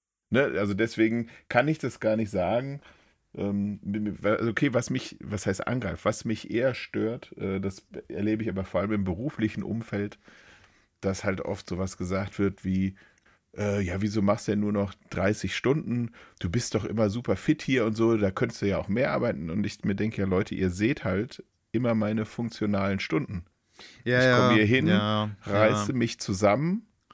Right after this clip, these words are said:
Speaker 1: und dann gehe ich nach Hause. Meine Familie kriegt halt nur noch den aufgebrauchten Till. Was eh schon eine Scheißregelung ist, aber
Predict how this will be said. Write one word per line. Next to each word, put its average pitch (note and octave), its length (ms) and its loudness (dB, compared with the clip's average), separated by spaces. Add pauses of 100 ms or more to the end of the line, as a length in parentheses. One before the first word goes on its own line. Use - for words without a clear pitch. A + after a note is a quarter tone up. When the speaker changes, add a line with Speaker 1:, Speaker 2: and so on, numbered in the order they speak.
(540)
Speaker 1:
und G#2+ 160 2
dann A2+ 180 4
gehe D3+ 100 4
ich C#3+ 120 -2
nach A2 140 0
Hause. D3+ 260 2
Meine G2+ 200 4
Familie C3+ 380 0
kriegt - 320 -4
halt C#3 180 -2
nur C3 180 -4
noch C3 260 -2
den B2 160 -2
aufgebrauchten E2+ 720 -4
Till. F2 260 -4 (480)
Was F#2+ 220 -4
eh D3+ 200 4
schon F#2 240 0
eine F2+ 120 0
Scheißregelung F2+ 960 0
ist, - 340 -4 (100)
aber A2 520 2